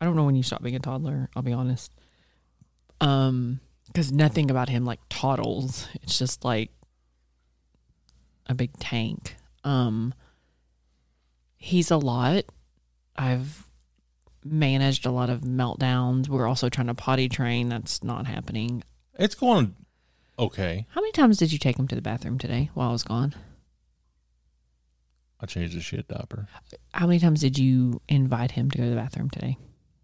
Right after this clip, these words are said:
Speaker 2: While you were gone, I had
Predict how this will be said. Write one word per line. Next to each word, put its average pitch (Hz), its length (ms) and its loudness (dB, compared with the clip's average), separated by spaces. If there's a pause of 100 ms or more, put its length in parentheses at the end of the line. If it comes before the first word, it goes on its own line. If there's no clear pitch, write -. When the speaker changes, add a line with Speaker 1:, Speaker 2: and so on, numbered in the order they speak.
(640)
Speaker 2:
While 110 180 4
you 113 160 2
were 90 120 0
gone, 85 480 2 (160)
I 90 120 -6
had 80 520 -6